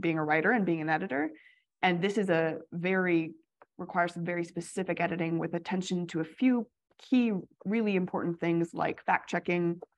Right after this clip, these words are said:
ensuring that the, the article actually makes sense logically, things like that. Um, so at this point, we've got quite a few trained on that, and we're, we're adding to that pool every week, um, as we scale this up.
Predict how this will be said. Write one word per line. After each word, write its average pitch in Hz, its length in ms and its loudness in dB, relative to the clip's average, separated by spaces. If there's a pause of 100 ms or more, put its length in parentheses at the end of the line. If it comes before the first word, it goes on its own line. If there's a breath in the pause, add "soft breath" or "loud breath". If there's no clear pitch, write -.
(260)
ensuring 160 400 0
that 156 100 -4
the, 151 160 -4 (220)
the 156 60 4
article 156 340 4
actually 156 300 0
makes 151 360 -6
sense - 540 -2
logically, 190 680 2 (100)
things 175 160 0
like 160 200 -2
that. 156 180 2 (480 soft breath)
Um, 175 180 4
so 170 140 0
at 175 80 0
this 180 100 -4
point, 175 240 -2
we've 170 140 0
got 160 240 0
quite 220 180 -2
a 208 60 -2
few 208 80 -10
trained 185 240 -2
on 175 80 0
that, 165 200 0
and 170 120 -4
we're, 160 300 -2 (100)
we're 170 160 -4
adding 165 320 2
to 170 80 -8
that 156 220 0 (120)
pool 156 260 -2
every 160 260 -4
week, 160 380 -2 (540 soft breath)
um, 165 260 -2
as 160 220 0
we 156 100 -2
scale 160 360 -2
this 151 200 -6
up. 180 300 0